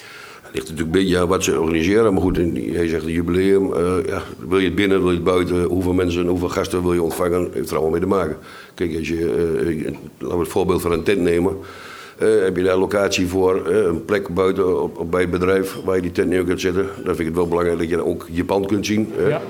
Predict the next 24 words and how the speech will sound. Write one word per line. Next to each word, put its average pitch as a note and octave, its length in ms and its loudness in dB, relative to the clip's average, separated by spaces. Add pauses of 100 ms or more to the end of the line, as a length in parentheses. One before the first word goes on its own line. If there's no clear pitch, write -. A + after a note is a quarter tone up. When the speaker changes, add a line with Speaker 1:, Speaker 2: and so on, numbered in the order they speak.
Speaker 1:
Dus D#2 100 -10
daar - 80 -18 (200)
hebben D#2 100 -6
we D2 60 -6
tegenwoordig E2+ 600 -2 (480)
tenten F2+ 280 0
voor E2+ 200 2
met E2+ 100 2
een D#2+ 120 -6
transparant E2 560 -2 (160)
doorzichtig F2 420 0
dak. A#2 300 2 (560)
Nou, C3 140 2 (340)
zodat F#2+ 360 -2
je F2+ 140 -2 (240)
meer, G2 420 2 (340)
want G#2 200 0
uiteindelijk A2 400 2
gaat A2+ 60 4
het G#2 100 2
wel A#2 100 4
om G2 100 2
je F#2 60 0
bedrijf. G2 400 0